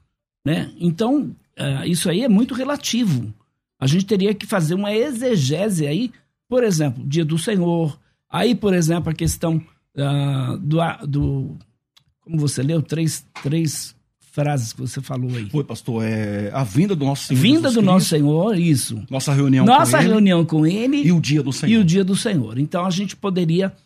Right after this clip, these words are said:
Speaker 1: é, eu diria aí, fazer uma exegese sobre cada um desses temas e eu creio que iria entender melhor aí. Tá?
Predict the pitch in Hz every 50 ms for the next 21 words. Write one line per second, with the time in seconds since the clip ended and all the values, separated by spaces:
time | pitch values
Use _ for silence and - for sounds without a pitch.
0 | _ _ _ _ _ _ - 143 143 147 143 143 147 143 143 143 139 139 139 135
1 | - 160 160 160 156 143 147 143 143 147 147 143 135 139 147 127 - 147 147 135
2 | 147 151 147 143 147 156 165 190 240 277 269 208 233 220 196 160 135 135 147 135
3 | 165 160 143 131 135 123 - - 170 160 160 160 160 - 202 196 185 175 165 160
4 | 147 139 139 - - - - - 170 185 202 175 139 123 - - _ _ _ _
5 | _ - 277 294 254 - 208 190 208 226 208 - 233 202 208 226 226 220 233 254
6 | 220 175 165 165 165 170 185 190 170 151 139 143 139 120 - - - - _ _
7 | _ _ _ _ 151 160 156 143